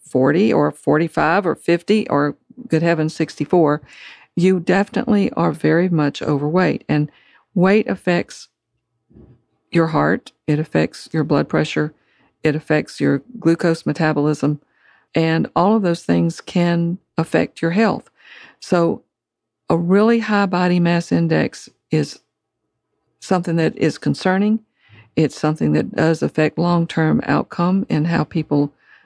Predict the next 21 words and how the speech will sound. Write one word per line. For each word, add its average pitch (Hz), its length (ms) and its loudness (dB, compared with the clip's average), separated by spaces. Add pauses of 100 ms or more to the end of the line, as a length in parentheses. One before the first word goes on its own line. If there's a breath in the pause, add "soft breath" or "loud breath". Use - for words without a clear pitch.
(160 soft breath)
uh, - 220 -2 (260)
how 165 120 0
people's 160 340 -2
health 170 460 -2 (720)
evolves. 160 720 0 (560 loud breath)
And 165 160 0
so 175 220 2
I - 100 0
really 185 400 2
encourage 208 600 0
people 147 440 -2 (320 loud breath)
to 156 100 0
try 175 300 0
to 170 80 -2
keep 214 280 -2
their 170 120 0
body 165 280 2
mass 160 340 0
index 160 540 0
under 156 260 0
thirty, 208 420 0